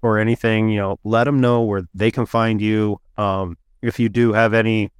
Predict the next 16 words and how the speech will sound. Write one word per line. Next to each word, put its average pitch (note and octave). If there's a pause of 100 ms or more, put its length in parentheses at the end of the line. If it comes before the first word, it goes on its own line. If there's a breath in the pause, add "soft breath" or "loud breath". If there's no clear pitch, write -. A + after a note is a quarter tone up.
local A2+
shows, A2
you G#2
know, G2
this, G2+ (720)
uh, G2 (100)
you G#2+
know, G2+
hopefully G#2+
maybe G#2
I G#2
have G#2
a G2+
listener, G#2 (420)
you A2
know, G2+